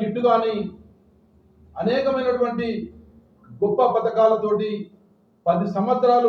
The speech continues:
ఉత్సాహంగా ఉరకలెత్తించినటువంటి కేసీఆర్ గారి నాయకత్వంలో రాష్ట్రం ఎట్లా, ఎట్లా ఉండే, ఈ ఎనిమిది, ఈ ఎనిమిది నెలల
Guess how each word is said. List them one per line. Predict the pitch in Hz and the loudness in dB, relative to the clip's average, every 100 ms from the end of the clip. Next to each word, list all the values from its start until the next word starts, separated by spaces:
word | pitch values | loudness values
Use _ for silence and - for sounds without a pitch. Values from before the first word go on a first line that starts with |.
| 214 | 0
ఉత్సాహంగా | 208 233 233 233 233 208 - | -2 4 4 6 4 4 2
ఉరకలెత్తించినటువంటి | 190 196 - 214 214 - 208 196 202 202 190 185 - - _ _ _ _ _ | -2 -4 -2 -4 -8 -10 -8 -6 -2 0 0 -2 -8 -16 _ _ _ _ _
కేసీఆర్ | 190 233 226 220 208 | 0 0 2 2 2
గారి | 202 190 | 0 0
నాయకత్వంలో | 202 202 208 196 190 180 | -2 -2 -4 -4 -2 0
రాష్ట్రం | 170 175 175 175 | 0 -2 -6 -8
ఎట్లా, | 175 202 | -4 -4
ఎట్లా | 165 - 185 | -4 -4 -4
ఉండే, | 180 170 196 202 - _ _ _ _ 160 | -4 -6 -8 -10 -18 _ _ _ _ -8
ఈ | 196 202 | -2 0
ఎనిమిది, | 214 240 240 - 202 208 196 | 0 -2 -4 -6 -8 -8 0
ఈ | 214 | 2
ఎనిమిది | 214 240 247 | 2 0 -2
నెలల | 240 | 0